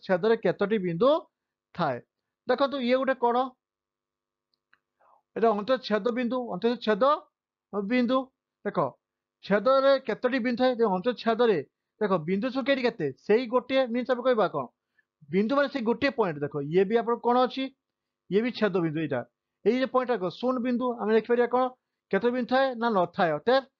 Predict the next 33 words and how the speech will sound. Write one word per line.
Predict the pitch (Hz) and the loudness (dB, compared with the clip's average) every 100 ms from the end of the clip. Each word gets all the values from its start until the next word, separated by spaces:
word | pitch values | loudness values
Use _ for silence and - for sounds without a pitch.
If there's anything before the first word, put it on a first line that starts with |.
| _ _ _ | _ _ _
ସେଇ | - 214 | 0 2
ଆନ୍ସରଟି | 190 175 170 233 247 | 4 2 -4 -6 0
ରହୁଛି, | 208 190 185 | 2 0 -2
ଯେଉଁ | 196 196 | -2 0
ପିଲାମାନେ | 196 185 185 | 0 0 0
ଆପଣ | 175 | -2
ଶୂନ | - 240 233 | -2 -2 0
ଚୁଜ୍ | 202 156 190 | -6 -6 -6
କରିଛନ୍ତି, | 185 226 226 269 262 _ _ | -2 -2 0 -2 -4 _ _
ତାହେଲେ | 175 190 | -2 2
ତା | 214 | 2
ରାଇଟ୍ | 170 202 214 | 4 2 2
ଆନ୍ସର | 175 156 220 156 | -2 -4 -4 -4
ଅଛି। | - 170 | -4 -6
ଓକେ, | 208 262 277 _ _ _ _ _ _ _ _ | 0 0 0 _ _ _ _ _ _ _ _
ଏ, | 208 269 285 | 4 6 4
ବି, | 220 254 254 | 0 -4 -4
ସି | 262 262 | -4 0
ନୈକରେ | 226 214 262 247 240 | 0 0 0 0 -2
କି | 254 | -6
ବିନ୍ଦୁ | 220 196 247 | -6 -2 0
ହେଲେ | 262 233 156 - _ _ _ 156 | 0 0 -2 -8 _ _ _ -14
ବି | 147 247 254 | -2 2 4
ଏ, | 196 135 - 165 | 2 0 -8 -6
ମିନ୍ସ | 214 247 240 | -4 -2 -2
ଆମେ | 220 | -2
କହିବା | 214 196 220 262 254 _ _ - | 0 2 2 0 -6 _ _ -18
ବି | 147 226 | -6 -2
ଏ | 254 | 0
ମାନେ | 247 | 2
ଏ | 214 262 | 4 4
ଆଡକୁ | 254 233 | 2 0
ବର୍ଦ୍ଧିତ | 226 226 | -4 -2